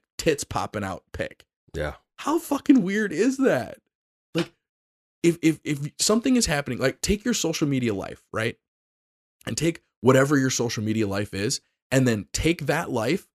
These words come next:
Speaker 1: and put that life on your real life. Would
Speaker 2: Yeah.
Speaker 1: it be normal or would it be really fucking weird?
Speaker 2: <laughs> It
Speaker 1: Right?
Speaker 2: would be weird. I mean, some of 'em I see that use the, uh, filters. Like, "Oh shit,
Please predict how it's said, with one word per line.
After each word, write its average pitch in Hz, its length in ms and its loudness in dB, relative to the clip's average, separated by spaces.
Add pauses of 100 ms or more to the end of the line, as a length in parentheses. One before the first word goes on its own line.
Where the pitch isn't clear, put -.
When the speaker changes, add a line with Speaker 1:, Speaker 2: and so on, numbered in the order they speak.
(320)
Speaker 1:
and 110 200 -6 (220)
put 208 420 8
that 135 260 -4
life 117 340 0 (140)
on 131 280 4
your 123 140 6
real 107 280 4
life. 82 320 -6 (340)
Would 123 280 6
Speaker 2:
Yeah. 208 60 0
Speaker 1:
it 160 60 -6
be 190 140 0
normal 147 560 0
or 131 100 4
would 135 160 6
it 120 80 4
be 127 80 2
really 123 380 6
fucking 135 400 4
weird? 101 360 4
Speaker 2:
<laughs> - 60 -20 (400)
It - 100 2
Speaker 1:
Right? 127 260 4 (360)
Speaker 2:
would 113 140 -2
be 85 100 -8
weird. 82 340 -4
I 78 60 -6
mean, 85 120 -6
some 101 180 0
of 95 80 2
'em 90 100 -4
I 78 80 -6
see 98 220 -4
that 85 200 -4
use 82 220 -8
the, 82 240 -8
uh, 71 180 -12
filters. 87 640 -8 (840)
Like, 71 180 -12
"Oh 82 200 -4
shit, - 360 -4